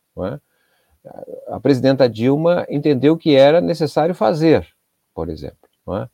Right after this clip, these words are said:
Então, ele, de certa maneira, eh, diante da perspectiva aberta pelo próprio quadro eleitoral, ele, eh, na verdade, recuou, não é? E buscou justamente fortalecer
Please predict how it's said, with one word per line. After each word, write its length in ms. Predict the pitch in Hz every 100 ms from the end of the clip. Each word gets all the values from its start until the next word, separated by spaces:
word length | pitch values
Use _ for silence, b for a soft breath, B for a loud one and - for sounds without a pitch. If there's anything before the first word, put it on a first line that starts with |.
| _ _ _ _
Então, 380 | 113 143 170 -
ele, 380 | 131 139 175 -
de 280 | - 113 -
certa 280 | 151 139 143
maneira, 640 | 131 113 117 143 170 202 _ _ _ -
eh, 200 | 117 117
diante 520 | 104 135 160 160 151
da 680 | 113 120 135 127 113 87 - - 87
perspectiva 920 | - 156 - 156 - - 165 156 120
aberta 640 | 101 98 98 120 127 - 101
pelo 220 | 127 120
próprio 320 | - 131 127
quadro 440 | - - 107 104 101
eleitoral, 720 | 104 107 147 131 123 165 185 _ _ _ _
ele, 340 | - - 95 -
eh, 200 | - 76
na 180 | 104 127
verdade, 480 | 135 123 120 139 139
recuou, 800 | 175 254 202 143 185 175 92 _ _
não 180 | - 113
é? 40 | -
E 160 | - 156
buscou 640 | 196 208 - 151 185 180 - 104 90
justamente 640 | 90 147 - 113 120 156 -
fortalecer 920 | - 190 190 170 117 - - 139 190